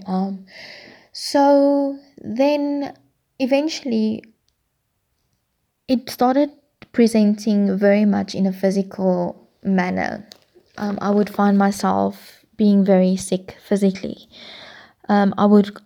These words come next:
al-, almost always be dizzy. I had extreme low blood pressure. Um, I had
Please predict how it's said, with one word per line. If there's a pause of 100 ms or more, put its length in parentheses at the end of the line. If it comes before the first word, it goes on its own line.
(280)
al-,
almost
always
be
dizzy.
I
had
extreme
low
blood
pressure. (840)
Um, (920)
I
had